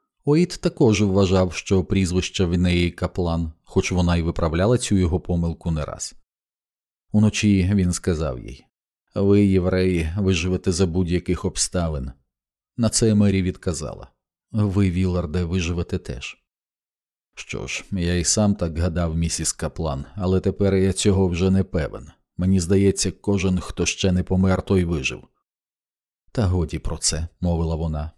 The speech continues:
«побалакаємо краще про щось приємніше, наприклад, про Бальтру».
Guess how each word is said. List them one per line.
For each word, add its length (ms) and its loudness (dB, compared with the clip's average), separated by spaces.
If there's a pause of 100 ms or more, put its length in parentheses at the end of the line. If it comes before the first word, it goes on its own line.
«побалакаємо 680 2
краще 380 -2
про 180 0
щось 380 0
приємніше, 800 -2 (160)
наприклад, 680 -2
про 220 0
Бальтру». 560 -6